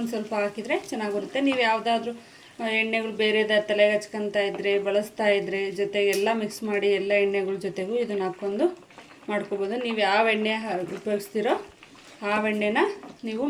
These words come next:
ಮಾಡ್ಕೊಬೋದು. ಆ ಎಣ್ಣೆಯಲ್ಲಿ ಇದನ್ನೆಲ್ಲ ಹಾಕ್ಬಿಟ್ಟು, ಆ ಎಣ್ಣೆಗೆ ಹಾಕ್ಬಿಟ್ಟು ಮಾಡ್ಕೊಬೋದು. ನಾವು ಸ್ವಲ್ಪ ಹರಳೆಣ್ಣೆ, ಕೊಬ್ಬರಿ ಎಣ್ಣೆ ಎರಡು ಮಿಕ್ಸ್ ಮಾಡಿ ಮಾಡ್ಕೊಳ್ತೀನಿ ತಲೆಗೆ. ಯಾವಾಗಲೂ ಎರಡು ಮಿಕ್ಸ್ ಮಾಡಿ ಹಚ್ಕೊಳ್ಳೋದು ನನ್ನ ಮಗಳಿಗೆ. ಆದರೆ ನಾನಾದರೆ ಬರೀ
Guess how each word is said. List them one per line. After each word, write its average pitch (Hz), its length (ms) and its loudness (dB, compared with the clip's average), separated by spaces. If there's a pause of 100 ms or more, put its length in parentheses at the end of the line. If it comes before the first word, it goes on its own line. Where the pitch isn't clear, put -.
ಮಾಡ್ಕೊಬೋದು. 202 500 0 (140)
ಆ 196 40 4 (180)
ಎಣ್ಣೆಯಲ್ಲಿ 196 400 2
ಇದನ್ನೆಲ್ಲ 185 340 0 (100)
ಹಾಕ್ಬಿಟ್ಟು, 190 360 -4 (120)
ಆ 196 40 2 (180)
ಎಣ್ಣೆಗೆ 190 320 0 (580)
ಹಾಕ್ಬಿಟ್ಟು 214 400 -4 (100)
ಮಾಡ್ಕೊಬೋದು. 196 460 -2 (140)
ನಾವು 214 180 0 (140)
ಸ್ವಲ್ಪ 214 240 -4 (160)
ಹರಳೆಣ್ಣೆ, 208 460 0 (100)
ಕೊಬ್ಬರಿ 196 240 -2
ಎಣ್ಣೆ 196 180 2
ಎರಡು 202 240 0
ಮಿಕ್ಸ್ 208 280 -6
ಮಾಡಿ 214 220 2 (600)
ಮಾಡ್ಕೊಳ್ತೀನಿ 214 720 -2 (100)
ತಲೆಗೆ. 202 380 2 (100)
ಯಾವಾಗಲೂ 208 400 2 (140)
ಎರಡು 202 200 0 (140)
ಮಿಕ್ಸ್ 226 240 -6
ಮಾಡಿ 220 180 2
ಹಚ್ಕೊಳ್ಳೋದು 202 520 -2
ನನ್ನ 208 180 0
ಮಗಳಿಗೆ. 202 420 0
ಆದರೆ 180 220 0 (760)
ನಾನಾದರೆ 240 440 2
ಬರೀ 226 100 2